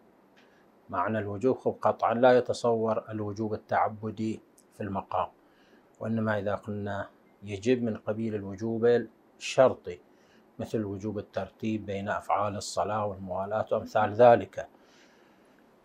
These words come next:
أما هو وجوب شرطي بمعنى عند انتفائه يبطل العمل المشروط.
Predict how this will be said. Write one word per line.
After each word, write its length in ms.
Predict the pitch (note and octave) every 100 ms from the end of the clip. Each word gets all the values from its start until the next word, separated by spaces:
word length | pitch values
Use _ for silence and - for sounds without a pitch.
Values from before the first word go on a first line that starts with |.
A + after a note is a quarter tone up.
| _ _ -
أما 340 | B2 B2 B2 A#2
هو 440 | C3 A#2+ A2+ A#2 - - - -
وجوب 520 | A2+ A2 B2 A#2 A#2+
شرطي 560 | A#2+ A2+ G#2+ - G#2 - - _ _ _ -
بمعنى 400 | A#2 A#2+ A2 A2+
عند 300 | F#2+ G2+ G#2
انتفائه 920 | G2+ - G2+ B2+ C3 A#2 G#2+ A#2+ B2+ - _ - - - - _ _ -
يبطل 460 | C#3 C3+ - B2 A#2+ A2+ -
العمل 400 | G#2 G2 A2+ G#2
المشروط. 760 | F#2+ F2 E2+ - - C#2+ - -